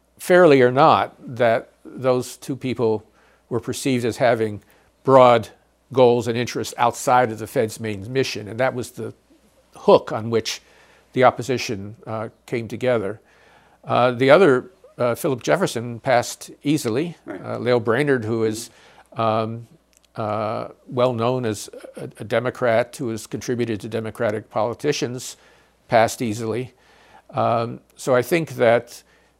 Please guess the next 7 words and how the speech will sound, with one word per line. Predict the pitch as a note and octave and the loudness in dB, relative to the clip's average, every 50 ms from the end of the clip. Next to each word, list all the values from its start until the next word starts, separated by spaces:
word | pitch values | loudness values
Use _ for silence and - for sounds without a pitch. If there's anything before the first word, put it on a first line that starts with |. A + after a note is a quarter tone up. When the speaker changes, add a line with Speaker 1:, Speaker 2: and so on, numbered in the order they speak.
| _ | _
Speaker 1:
the | F#4 D#4 G#3 B2+ - B2+ A2 | -18 -16 -12 -8 -6 -6 -6
secret | - - - - - - F#3 F3 F3 - C3+ A2+ - | -6 -8 -12 -8 -2 2 2 2 2 2 0 0 -2
to, | - B2+ A#2 A#2 A2 - _ _ _ _ _ _ _ _ _ _ - | -2 -6 -6 -6 -6 -10 _ _ _ _ _ _ _ _ _ _ -16
to | - C#3+ B2 | -12 -10 -4
getting | A2 B2+ B2+ B2+ A#2 A#2 A2 | -2 0 0 0 0 -2 -4
a, | A2+ G#2 G#2+ A2+ A2 - _ _ _ _ _ - B4 A4+ _ - | -4 -4 -4 -4 -6 -8 _ _ _ _ _ -20 -20 -20 _ -20
you | F#3+ F3+ E3 | -20 -20 -20